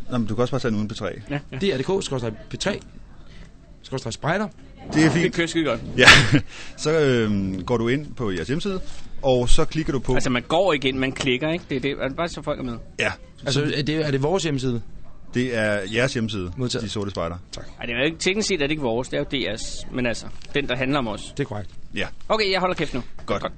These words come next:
Speaker 1: Så klikker du, hvor der står noget med podcast,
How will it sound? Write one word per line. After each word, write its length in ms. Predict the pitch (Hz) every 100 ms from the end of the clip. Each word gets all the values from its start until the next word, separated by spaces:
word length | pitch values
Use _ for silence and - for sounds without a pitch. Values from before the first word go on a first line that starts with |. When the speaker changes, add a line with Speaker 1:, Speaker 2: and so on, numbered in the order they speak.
| - - -
Speaker 1:
Så 180 | - 170
klikker 260 | - 165 170
du, 160 | 131
hvor 200 | 107 113
der 80 | 107
står 1000 | - 104 90 82 50 50 50 - - -
noget 160 | 104 95
med 80 | 82
podcast, 520 | 117 - 165 143